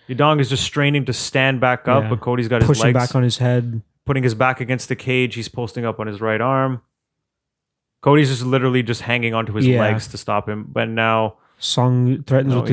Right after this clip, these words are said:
Speaker 1: the
Speaker 2: he's, uh,
Speaker 1: choke.
Speaker 2: Song, yep, Song is now threatening with a front choke.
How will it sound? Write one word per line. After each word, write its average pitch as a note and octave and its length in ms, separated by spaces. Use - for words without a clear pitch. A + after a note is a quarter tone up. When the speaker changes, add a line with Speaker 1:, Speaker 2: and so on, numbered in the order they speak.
Speaker 1:
the A2 60
Speaker 2:
he's, A#2 80
uh, A2+ 40
Speaker 1:
choke. B2+ 460
Speaker 2:
Song, B2 460
yep, C3 280
Song C3+ 260
is B2+ 100
now B2+ 140
threatening B2 480
with A#2 140
a G#2+ 40
front B2 480
choke. D3 440